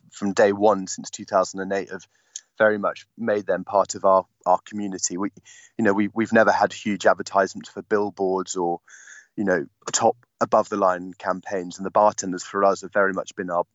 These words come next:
kind of billboards of, of, of the brand. So we, we've very much invested in them from the early days, and I, you know, spent a lot of my time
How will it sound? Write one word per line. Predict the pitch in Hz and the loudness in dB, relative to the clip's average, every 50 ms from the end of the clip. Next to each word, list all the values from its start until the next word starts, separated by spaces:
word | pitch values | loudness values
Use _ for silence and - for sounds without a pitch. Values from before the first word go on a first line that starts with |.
| _ _ - _ _ _ - | _ _ -20 _ _ _ -10
kind | - 101 92 | -8 -8 -6
of | - - | 0 4
billboards | 110 107 104 104 - - 95 90 87 85 85 - - 92 | 4 4 4 4 0 -2 -2 -2 -2 -2 -6 -8 -6 -6
of, | 87 82 - - - - _ _ _ _ _ _ - _ _ _ _ _ _ - - - | -6 -6 -8 -14 -20 -20 _ _ _ _ _ _ -20 _ _ _ _ _ _ -6 0 2
of, | 113 113 - - - | 2 2 2 2 2
of | 123 117 - | 2 2 2
the | 95 92 | -2 -8
brand. | 82 - 113 101 90 80 82 73 73 - - - | -2 2 4 4 4 2 -2 -14 -20 -20 -20 -20
So | - - 110 104 | -14 -10 -8 -8
we, | 101 110 113 117 - | -6 -6 -8 -8 -6
we've | 123 123 123 110 _ - | -4 -4 -4 -4 _ 2
very | 135 131 131 123 | 2 4 4 4
much | 120 107 - - - | 2 0 -2 -4 -8
invested | 113 98 110 - - - 104 | -4 -4 -4 -4 -6 -14 -14
in | 95 | -14
them | 98 98 | -14 -14
from | - - 101 92 | -14 -12 -8 -4
the | 95 98 | -2 0
early | 101 98 95 95 | 0 0 0 -2
days, | 92 92 80 80 80 87 - 98 | -4 -4 -4 -4 -4 -8 -6 -6
and | 92 95 92 - _ - | -4 -4 -4 -4 _ 2
I, | 107 107 107 98 98 | 4 6 6 6 4
you | 95 87 _ _ _ _ _ - - _ - | 0 -2 _ _ _ _ _ -16 -14 _ -2
know, | 110 98 | 0 0
spent | 92 - - 113 107 | 0 2 2 2 4
a | - | 6
lot | 113 117 120 113 | 6 6 6 6
of | 120 113 - | 4 2 0
my | 131 107 104 | 0 0 0
time | - - - 113 107 101 98 98 95 - | -2 -6 -4 -2 -2 -2 -2 -4 -8 -12